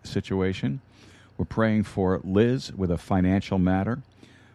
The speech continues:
Uh, we're praying for Angela, who is gonna be starting classes for her job very s-, very soon.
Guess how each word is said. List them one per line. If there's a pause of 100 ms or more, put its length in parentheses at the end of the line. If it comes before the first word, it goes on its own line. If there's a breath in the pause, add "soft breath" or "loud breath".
Uh,
we're
praying
for
Angela,
who
is
gonna
be
starting
classes
for
her
job
very
s-,
very
soon.